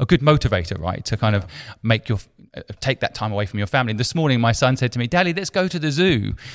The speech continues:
Speaker 2: Mm.
Speaker 1: And so, you know, I said, "No, no, I'm, I'm going to interview this really interesting entrepreneur, and his insights are gonna help people." And I think getting that purpose built into your life is something I really believe in. But what, what do you feel about that?
Speaker 2: Well, it's, it's definitely, um, you've gotta have a purpose to what you're doing. And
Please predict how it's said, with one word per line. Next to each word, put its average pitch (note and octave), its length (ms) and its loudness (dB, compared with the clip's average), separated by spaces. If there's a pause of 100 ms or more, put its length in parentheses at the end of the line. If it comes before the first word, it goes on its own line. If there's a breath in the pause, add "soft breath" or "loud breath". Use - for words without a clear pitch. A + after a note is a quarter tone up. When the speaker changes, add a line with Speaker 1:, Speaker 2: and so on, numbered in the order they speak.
(120 loud breath)
Speaker 2:
Mm. A#2 100 -4
Speaker 1:
And B2 140 2
so, C#3 120 6
you C3 140 4
know, B2 160 8
I A#2 80 6
said, C3+ 160 0
"No, E3+ 180 6
no, D#3+ 180 8
I'm, D3 140 4
I'm C#3 120 0
going D#3+ 240 6
to D#3+ 240 4
interview C#3+ 380 4
this C3 140 2
really E3+ 240 4
interesting D3+ 320 0
entrepreneur, C#3 480 4 (220 loud breath)
and C#3+ 100 -2
his D#3 120 -2
insights F3 420 -2
are E3 60 -4
gonna E3+ 200 0
help F#3+ 400 -2
people." - 480 0 (140)
And A#2+ 120 -6
I B2+ 80 0
think C#3+ 300 -2 (300 loud breath)
getting D#3+ 340 2
that C3 220 2
purpose D3+ 420 6
built G#2 340 -2
into G#2+ 220 -2
your G#2+ 100 2
life A2 300 2
is G#2+ 100 -2
something A#2 260 -2
I G2 60 -2
really A2 220 0
believe A#2 280 -2
in. G2+ 120 -2
But - 100 4
what, D3 200 -8
what D#3 140 -8
do C#3+ 80 -10
you C#3+ 100 -8
feel B2 200 -4
about - 220 -8
that? C#3 180 -12 (260)
Speaker 2:
Well, C#3+ 140 0
it's, A2 180 -8
it's A#2+ 220 -4
definitely, G2+ 560 -4
um, F#2+ 220 -8
you've G#2 100 -6
gotta G#2 220 0
have F#2 160 -6
a F2+ 40 -12
purpose G2+ 520 0
to G2 80 -6
what F2+ 200 -8
you're E2+ 80 -10
doing. F2+ 440 -6
And F#2 300 -6